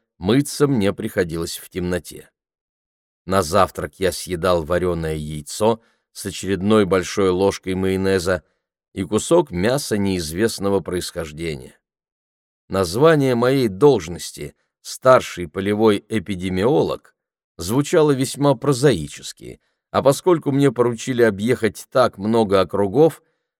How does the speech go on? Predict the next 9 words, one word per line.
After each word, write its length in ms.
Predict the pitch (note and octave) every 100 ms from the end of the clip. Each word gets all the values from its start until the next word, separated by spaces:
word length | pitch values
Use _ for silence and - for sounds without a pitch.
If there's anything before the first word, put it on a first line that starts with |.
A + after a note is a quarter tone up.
| -
я 160 | C#3+
стал 340 | D#3 - D#3 C#3
именовать 520 | A#2+ A2 A2 C3+ D3
себя 460 | - G#2+ G2+ A#2+ A#2 _ _
«скитающимся 1300 | - - E3+ D3 F3 A#2 F2 - F2 F2+ G2 F#2+ -
эпидемиологом». 1000 | A#2 A2 G2 G#2+ A#2+ G2+ C#2+ C#2+ C2+ B1 _ _ _ _ _ _ -
Потом 300 | E2+ E2+ E2
я 140 | F#2+
сказал: 520 | - D3+ A2+ D2 -